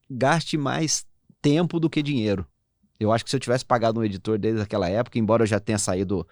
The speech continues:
financeiramente independente da empresa, eu teria desistido, porque chega uma hora e você fala, "Pô, até que ponto só,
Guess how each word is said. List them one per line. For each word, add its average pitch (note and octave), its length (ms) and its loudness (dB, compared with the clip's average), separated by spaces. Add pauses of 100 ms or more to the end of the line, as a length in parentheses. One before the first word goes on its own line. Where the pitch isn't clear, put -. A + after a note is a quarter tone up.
(280)
financeiramente G2+ 640 0
independente F#2+ 540 -2
da F#2 80 0
empresa, A#2+ 480 0 (540)
eu C#3 540 0
teria D3 240 4
desistido, D#3 520 0
porque B2 120 -6
chega D3 200 -4
uma C3 100 2
hora C3+ 60 4
e - 20 0
você - 60 -8
fala, C3+ 160 0
"Pô, B2 200 -2
até F#3 260 0
que - 220 -2
ponto F3 560 -2
só, E3 240 -2